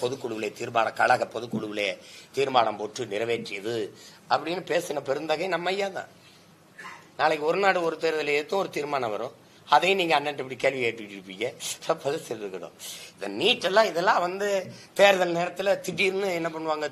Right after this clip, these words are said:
திருவிழா நேரத்துல அங்கிட்டு கூத்து நடக்கும், இங்கிட்டு கரகாட்டம் நடக்கும், அங்க பாவக்கூத்து, அங்க பொம்மலாட்டம், இங்க வள்ளி திருமண நாடகம், அங்க ஹரிச்சந்திர மாயனாண்டம் ஆண்ட நாடகம். அப்ப எதை பாக்குறதுன்னு தெரியாம நம்ம தவிப்போம். அது மாதிரி தேர்தல் வரும்போது, ஆ, நீட்டுக்கு எதிரானது, கச்சத்தீவுக்கு எதிரானது,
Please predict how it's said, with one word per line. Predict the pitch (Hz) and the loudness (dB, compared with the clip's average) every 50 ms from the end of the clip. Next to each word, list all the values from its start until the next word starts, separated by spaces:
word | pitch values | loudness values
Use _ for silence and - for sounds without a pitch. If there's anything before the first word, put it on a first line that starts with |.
| - | -2
திருவிழா | 160 170 175 165 165 160 156 156 | -2 -2 2 2 2 2 2 2
நேரத்துல | 151 147 143 160 175 151 | -2 -2 -2 -2 -2 -2
அங்கிட்டு | 143 156 165 170 - 151 131 - | -2 -2 -4 -6 -6 -8 -6 -4
கூத்து | - 185 180 - 165 151 | -4 -4 -2 -2 -2 -2
நடக்கும், | 135 135 135 139 175 175 | -2 -2 -2 -4 -4 -6
இங்கிட்டு | 160 151 147 - - | -6 -6 -4 0 4
கரகாட்டம் | 147 160 165 165 160 - - 131 127 | 4 4 6 4 4 2 0 -4 -4
நடக்கும், | 131 123 123 165 175 165 | -4 -4 0 2 2 2
அங்க | 147 147 143 - - 147 | 2 0 -2 0 2 4
பாவக்கூத்து, | 151 156 156 135 - 117 110 - - 175 185 - - - - - - - - - - - - - - - | 4 2 0 -4 -8 -12 -12 -10 -10 -10 -10 -12 -16 -20 -20 -12 -4 4 6 8 8 8 6 4 4 2
அங்க | 135 147 156 151 - 131 | 4 4 2 2 2 2
பொம்மலாட்டம், | 139 160 175 175 160 135 - - 170 196 196 - - - - - 139 | 4 8 10 10 10 10 8 6 4 4 2 0 -12 -18 -10 -2 2
இங்க | 165 180 160 151 | 4 6 8 8
வள்ளி | 143 165 180 156 | 8 8 6 0
திருமண | 160 156 151 139 135 131 123 | 0 0 0 0 0 2 4
நாடகம், | 127 151 147 135 135 175 175 | 4 6 6 6 6 4 4
அங்க | 143 139 143 127 | 6 6 6 6
ஹரிச்சந்திர | 117 - - 180 165 165 156 139 127 123 | 6 4 0 -2 0 0 0 0 2 2
மாயனாண்டம் | 127 143 147 151 143 139 135 127 127 117 95 - - - - - - - - 165 | 2 4 4 2 0 0 0 0 0 0 0 -4 -10 -20 -20 -20 -4 2 4 4
ஆண்ட | 165 143 135 131 127 | 4 4 4 4 6
நாடகம். | 131 151 151 139 135 170 196 | 6 6 6 8 8 8 8
அப்ப | 175 - 139 123 127 | 8 6 4 0 6
எதை | 151 196 214 214 - | 10 10 10 12 12
பாக்குறதுன்னு | 180 170 165 170 165 160 151 | 8 8 8 2 -4 -4 -4
தெரியாம | 156 165 170 180 196 208 190 170 | 0 2 2 4 4 4 2 0
நம்ம | 156 143 131 - | -2 -2 0 2
தவிப்போம். | 143 151 165 165 - 131 92 - - - - - - - - - | 2 0 0 -2 -6 -8 -8 -8 -10 -20 -20 -20 -10 2 6 6
அது | 180 214 220 | 6 8 8
மாதிரி | 208 208 247 233 - - | 8 8 8 8 8 8
தேர்தல் | 208 233 233 220 214 196 190 | 10 10 10 8 6 6 6
வரும்போது, | 185 185 180 190 220 233 202 170 | 4 2 2 2 4 6 10 10
ஆ, | 220 226 - - | 10 10 10 8
நீட்டுக்கு | 220 247 - - 180 202 175 | 2 2 0 0 0 2 4
எதிரானது, | 175 180 185 196 220 247 247 - | 6 6 6 6 4 4 4 4
கச்சத்தீவுக்கு | - - - 294 - - 185 180 180 185 | 4 2 0 -6 -10 -10 -10 -6 -6 -2
எதிரானது, | 190 202 196 190 190 208 | 0 0 0 0 0 -2